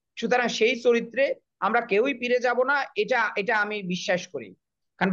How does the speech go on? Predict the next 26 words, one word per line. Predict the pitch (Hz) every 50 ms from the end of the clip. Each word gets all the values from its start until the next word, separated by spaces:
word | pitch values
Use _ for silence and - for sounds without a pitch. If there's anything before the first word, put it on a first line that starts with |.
| 196
বাংলাদেশের | 202 208 214 214 208 220 185 254 220 185 170
মানুষ | 180 202 240 254 233 233
এখন | 226 226 226 220 190
যা | 208 214 190 175
বুঝতে | 190 190 - 202 247 240 -
শিখেছে, | 233 - 240 233 233 233 254 262 - _ _ _ _ _ -
যা | 202 190 185 175 185
বলতে | 208 220 208 226 254 240
শিখেছে, | - 254 240 262 262 254 277 277 277 269 - _ _ _ _ _ 233 254
এই | 277 302 294 269 - _ _ _ - 170
মানে | 185 202 139 147 185
আঠারো | 185 214 240 254 277 277
বছরের | 254 247 240 269 254 254 233 220 214
একটা | 220 - 240 233
ছেলে | - 220 226 254 233 185
যে | 180 208 202 208
পরিমাণ | 214 208 208 208 208 208 190 - -
সচেতন, | - 196 196 196 254 240 269 247 202 175 180
রাজনৈতিক | 196 196 208 240 233 294 - -
সচেতন, | 269 240 - 220 185 214 185 139 - - _ _ _ _ _ _ _ _ _
মানে | 190 220 240 240 233 226
আমি | 220 233 233
কি | 233 247 220
বলবো, | 220 208 208 208
আমি | 226 - -
স্যালুট | 220 240 269 294